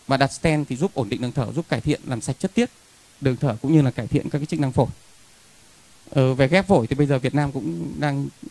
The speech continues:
triển, triển khai, ờ, ghép phổi ở một số những cái bệnh viện rồi. Thì chúng ta thường ghép hai phổi hoặc là ghép tim phổi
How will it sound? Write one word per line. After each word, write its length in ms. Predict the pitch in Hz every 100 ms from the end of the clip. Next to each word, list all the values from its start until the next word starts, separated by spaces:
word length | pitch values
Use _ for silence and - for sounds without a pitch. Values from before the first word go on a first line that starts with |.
| - 127 -
triển, 200 | 113 101
triển 160 | - 110
khai, 260 | 135 127 117 -
ờ, 100 | 123 123
ghép 140 | 160
phổi 140 | 180 131 - - -
ở 120 | - 120
một 100 | 110
số 160 | 135
những 140 | 147 160
cái 60 |
bệnh 200 | 160 - -
viện 300 | - 127 135
rồi. 140 | 135 131 - - - _
Thì 80 | 135
chúng 140 | 127 139
ta 60 |
thường 220 | 147 143
ghép 160 | 117 160
hai 140 | 156
phổi 200 | 135 123 107
hoặc 120 | 110
là 60 | 113
ghép 160 | 123
tim 140 | - 143
phổi 140 | 143